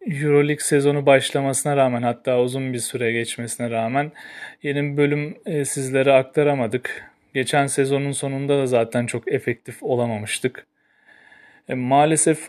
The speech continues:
hatta uzun bir turnuva geçmesine rağmen yaz ayında onlarla da ilgili bir yorumda bulunamadık. Bunun sebebi ise, e, yayın ortağım Pelin Korkmaz'la maalesef yola devam edemiyoruz. O yüzden ben de yayın, yeni bir yayın ortağı bulamıyorum.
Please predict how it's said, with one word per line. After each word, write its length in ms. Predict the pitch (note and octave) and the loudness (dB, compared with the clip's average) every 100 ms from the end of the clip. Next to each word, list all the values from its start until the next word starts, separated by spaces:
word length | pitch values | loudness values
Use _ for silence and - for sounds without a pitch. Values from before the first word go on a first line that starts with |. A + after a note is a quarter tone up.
| - | -6
hatta 340 | C#3+ - C#3+ | -6 -2 0
uzun 320 | C#3 C#3+ D#3 | 0 0 -2
bir 80 | D3 | -4
turnuva 680 | - C#3+ C3+ C#3 C#3 C3+ - F3+ | -2 -2 0 4 6 6 2 0
geçmesine 600 | C3+ - C3 B2 C3+ C3+ | 0 2 -4 -2 0 2
rağmen 440 | B2+ A#2+ A#2 A2+ C#3+ | 4 2 0 -4 -4
yaz 300 | B2+ A#2+ B2 | -2 0 0
ayında 560 | A#2 A2+ A#2+ B2+ A2+ G#4+ | 0 2 4 2 2 -4
onlarla 560 | C#3+ B2 B2 B2 B2+ B2 | -6 -4 -2 0 -2 -2
da 60 | |
ilgili 320 | A#2 A#2+ A2 | -4 -4 -4
bir 280 | A2+ A#2 - | -2 -4 -6
yorumda 360 | C#3+ A#2+ A#2+ A#2+ | -4 -4 -4 -4
bulunamadık. 520 | A#2 A#2+ A2+ A2+ D3 _ | -4 -4 -2 -2 -4 _
Bunun 180 | D3+ D3 | -8 -6
sebebi 380 | C#3+ D3 C3+ B2+ | 2 2 2 -2
ise, 400 | A2+ - D#3+ D#3+ - - _ _ _ - | -6 4 4 4 -8 -20 _ _ _ -4
e, 100 | C3 | 0
yayın 240 | C#3+ C#3+ | 0 0
ortağım 400 | C3 B2 C#3+ C#3+ | -4 0 0 0
Pelin 300 | C#3+ C3 C3+ | -2 -4 -2
Korkmaz'la 1120 | C#3 C3 C3 C#3 C3+ C3 C3 C#3 C#3 C3+ - D#4 D#3+ - _ _ - | 2 0 0 -2 0 0 2 4 4 2 -4 -10 -16 -18 _ _ -6
maalesef 500 | C3 B2 - C3 C3+ | -4 -2 -2 -2 2
yola 240 | C3+ C3 | 2 4
devam 360 | B2+ B2+ C#3 C3+ | 6 8 8 6
edemiyoruz. 520 | C3+ D3+ B2+ A2+ A2+ | 4 4 2 0 2
O 80 | B2 | 2
yüzden 400 | A#2+ B2 B2+ B2+ | 2 2 2 4
ben 200 | A#2+ C3 | 2 4
de 60 | |
yayın, 460 | C3 B2+ B2+ B2+ B2 | 4 4 2 -2 -6
yeni 260 | B2 B2+ | -4 -4
bir 80 | B2+ | -2
yayın 240 | B2 B2 B2+ | 0 0 0
ortağı 440 | A#2+ - B2+ A#2 | -2 4 4 4
bulamıyorum. 520 | A#2+ C3 B2+ A2+ D3+ | 2 2 2 0 0